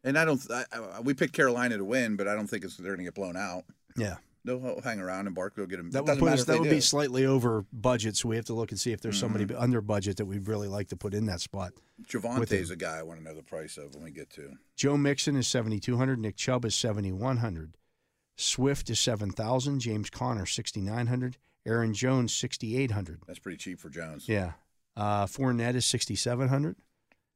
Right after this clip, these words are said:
Speaker 2: Kareem Hunt, sixty-six hundred. Javonte is sixty-five hundred.
Speaker 1: Javonte, Jones, and Barkley are my favorite ones you've mentioned so far.
Speaker 2: Okay. Najee Harris is sixty-two hundred.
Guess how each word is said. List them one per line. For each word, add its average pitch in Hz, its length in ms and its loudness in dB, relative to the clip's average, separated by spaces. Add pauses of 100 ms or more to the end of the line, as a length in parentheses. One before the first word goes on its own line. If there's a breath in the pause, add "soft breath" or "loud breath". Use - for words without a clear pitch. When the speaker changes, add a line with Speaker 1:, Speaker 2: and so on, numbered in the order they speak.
(120)
Speaker 2:
Kareem 113 360 0
Hunt, 127 280 -2
sixty-six - 600 -4
hundred. 92 240 -4
Javonte 117 500 0
is 101 80 0
sixty-five 113 640 -2
hundred. 90 220 -6 (1160)
Speaker 1:
Javonte, 135 1040 2
Jones, 113 720 4
and 87 240 -2
Barkley 98 480 0
are 82 100 -4
my 85 140 -4
favorite 85 340 -6
ones 80 200 -10
you've 80 120 -10
mentioned 78 340 -10
so 73 140 -14
far. - 160 -18 (120)
Speaker 2:
Okay. 101 340 -6 (360)
Najee 113 360 2
Harris 120 320 2
is 107 80 -2
sixty-two - 540 -2
hundred. 143 320 0